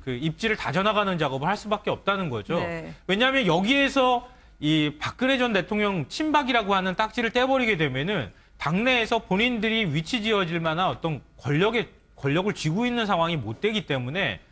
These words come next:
Speaker 1: 그러니까 친홍이든 아니면 다른 어떤
Speaker 2: 음.
Speaker 1: 권력의 중심으로 휩쓸려 갈 수밖에 없다고 보는 거죠.
Speaker 2: 네.
Speaker 1: 그렇게 될 경우에는 이른바 친박 세력이라고 하는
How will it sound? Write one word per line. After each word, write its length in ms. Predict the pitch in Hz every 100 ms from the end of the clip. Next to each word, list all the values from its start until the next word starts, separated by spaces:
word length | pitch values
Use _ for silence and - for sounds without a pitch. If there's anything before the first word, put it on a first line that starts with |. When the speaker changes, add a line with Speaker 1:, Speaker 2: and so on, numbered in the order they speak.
| _ _ -
Speaker 1:
그러니까 200 | 147 117
친홍이든 640 | - 302 285 226 202 214
아니면 320 | 208 123 143 175
다른 320 | - 120 208
어떤 260 | 254 208 196
Speaker 2:
음. 60 |
Speaker 1:
권력의 320 | 175 165 185
중심으로 640 | - 151 160 175 190 190 113
휩쓸려 420 | - - 320 302
갈 140 | 220
수밖에 300 | - 180 175
없다고 340 | 135 - 180 156
보는 240 | 135 113
거죠. 440 | 101 95 160 98 -
Speaker 2:
네. 420 | 185 175 165 160
Speaker 1:
그렇게 200 | 196 262
될 200 | 269 262
경우에는 600 | 240 226 220 208 220 220 196 - -
이른바 320 | 165 196 214
친박 340 | 208 285 294 -
세력이라고 640 | 262 240 214 208 190 175
하는 460 | 170 185 202 131